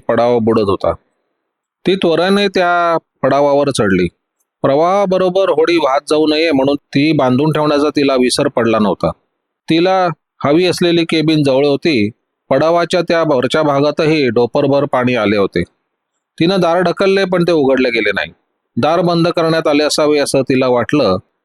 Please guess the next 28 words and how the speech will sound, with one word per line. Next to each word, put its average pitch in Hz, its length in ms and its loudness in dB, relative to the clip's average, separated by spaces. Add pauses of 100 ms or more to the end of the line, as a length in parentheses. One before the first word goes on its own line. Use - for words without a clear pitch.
(120)
पण, 147 180 0
अ, 135 260 0
केबिनमध्येही 175 720 0
पाणी 147 320 -2
शिरलं 147 300 0
होतं, 143 360 0
त्यामुळे 135 380 0
दार 131 260 0
उघडले 120 360 2
जात 110 260 0
नव्हते. 90 280 -2 (680)
ती 180 220 2
दिसण्यास 165 720 -2
नाजूक 127 460 0
असली 175 360 0
तर 143 160 -2
तिच्यात 147 400 -2
शक्ती - 360 -2
होती. 95 280 0 (400)
तिनं 196 320 0
जोर 180 300 0 (100)
करून 180 300 0
ते 170 120 0
दार 151 380 0
तिला - 480 -2
आत 147 180 0
शिरता 175 340 -2
येईल 170 180 0